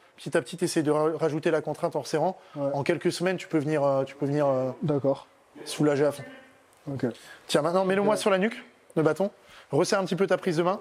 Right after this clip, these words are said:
Speaker 1: Tu vas venir faire des développés nuque. Et pareil, je veux pas que tu t'arrêtes là. Tu viens chercher comme un espèce de shrug pour venir essayer de venir, euh,
Speaker 2: Ok.
Speaker 1: venir bien verrouiller le haut du dos. Donc, tu développes,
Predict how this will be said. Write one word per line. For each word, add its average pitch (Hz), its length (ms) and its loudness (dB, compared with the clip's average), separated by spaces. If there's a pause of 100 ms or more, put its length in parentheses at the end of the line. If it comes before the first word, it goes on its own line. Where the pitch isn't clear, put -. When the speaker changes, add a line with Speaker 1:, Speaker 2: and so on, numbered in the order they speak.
(500)
Speaker 1:
Tu - 80 -14
vas 156 40 6
venir 165 160 2
faire 190 140 2
des 185 80 4
développés 185 400 2
nuque. 220 340 -2 (100)
Et 165 100 2
pareil, 190 280 2
je 127 60 -6
veux 156 100 2
pas 185 120 2
que - 60 -8
tu - 60 -16
t'arrêtes 170 260 2
là. 208 200 0 (300)
Tu - 140 -6
viens 160 100 0
chercher 175 280 -2
comme 180 160 0
un 175 80 0
espèce 175 280 -2
de 165 100 2
shrug 208 300 -2
pour 165 140 -2
venir 165 260 2
essayer 165 280 0
de 147 60 -4
venir, 156 240 2
euh, 147 180 2 (460)
Speaker 2:
Ok. 131 240 -4
Speaker 1:
venir 160 240 4
bien 165 180 2
verrouiller 175 320 2
le 175 80 4
haut 175 60 4
du 156 120 0
dos. 156 120 2
Donc, 139 160 -4
tu - 140 -2
développes, 180 360 2